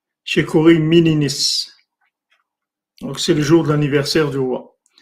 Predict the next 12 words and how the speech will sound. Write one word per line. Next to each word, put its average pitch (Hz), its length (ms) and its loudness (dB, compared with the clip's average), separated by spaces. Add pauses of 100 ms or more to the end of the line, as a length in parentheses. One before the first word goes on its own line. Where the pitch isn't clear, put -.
(220)
Veyelchou 170 480 2
les 175 80 8
Sham 180 280 -2
Kol 170 280 2
Betlers, 147 500 -2
ils 156 80 -8
vont 165 160 -4
aller 165 240 -2
tous 202 140 -4
les 175 100 6
mendiants 151 480 -2
là-bas. 139 460 -8